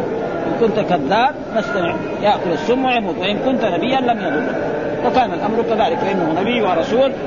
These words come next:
فلم يضر، إنما أثر فيه بعض التأثير، مثل ما أثر فيه السحر بعض الإيه؟ التأثير. ها؟ كان يخير إليه أنه يفعل الشيء ولم يفعل.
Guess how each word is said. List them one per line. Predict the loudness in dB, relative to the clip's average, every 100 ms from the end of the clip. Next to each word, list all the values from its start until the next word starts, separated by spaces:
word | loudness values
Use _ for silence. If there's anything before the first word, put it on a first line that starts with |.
| -4 0
فلم | 0 0
يضر، | 0 0 0 0
إنما | 0 2 2
أثر | 2 0 0 0
فيه | 0 0
بعض | 0 0
التأثير، | 0 -2 0 -2 -2 -4 -2 -2
مثل | 0 2
ما | 2 2 0
أثر | 0 0 0
فيه | 2 2 0 -2 -4 -2 -2
السحر | 0 2 2 2 0
بعض | 0 0
الإيه؟ | 2 2 2 0 -4 -2
التأثير. | 0 0 0 0 -2 -2 -2
ها؟ | 0 0
كان | 2 2
يخير | 0 2 2
إليه | 2 0 0 0
أنه | 0 0 0
يفعل | 0 -2
الشيء | -2 0 2
ولم | 2 0
يفعل. | 0 0 0 -2